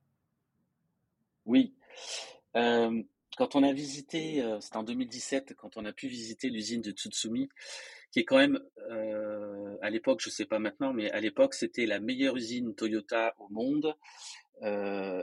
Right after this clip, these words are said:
elle fabriquait les voitures, euh, qui étaient commandées, mais elle aidait aussi d'autres usines, c'est-à-dire qu'elle fabriquait des, des, des voitures pour d'autres usines. Sur sa chaîne de fabrication, sur la même chaîne de fabrication, je crois que c'était trois modèles différents,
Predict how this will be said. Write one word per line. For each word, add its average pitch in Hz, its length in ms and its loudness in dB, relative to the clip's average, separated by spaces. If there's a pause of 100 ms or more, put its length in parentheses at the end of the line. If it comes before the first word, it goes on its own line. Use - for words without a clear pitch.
elle 110 140 0
fabriquait 123 520 2
les 117 120 2
voitures, 110 560 -2
euh, 87 1300 -6
qui - 100 -4
étaient 104 220 -6
commandées, 107 580 2
mais 117 120 4
elle 104 180 4
aidait 135 320 6
aussi 127 400 -4
d'autres 131 280 -2
usines, 127 380 -2
c'est-à-dire 104 260 -6
qu'elle 98 120 -4
fabriquait 117 420 -4
des, 107 420 -2
des, 104 180 -6
des 101 120 -12
voitures 104 400 -4
pour - 100 -20
d'autres - 240 -8
usines. - 220 -12 (960)
Sur - 240 -6
sa 131 140 6
chaîne 147 320 6
de 131 80 2
fabrication, 123 800 -2
sur - 180 -6
la 95 120 -2
même 147 200 0
chaîne 135 240 -2
de 123 80 -2
fabrication, 110 580 -4
je 135 100 -8
crois - 140 -8
que - 60 -16
c'était - 420 -8
trois 143 300 0
modèles 131 460 2
différents, 120 680 0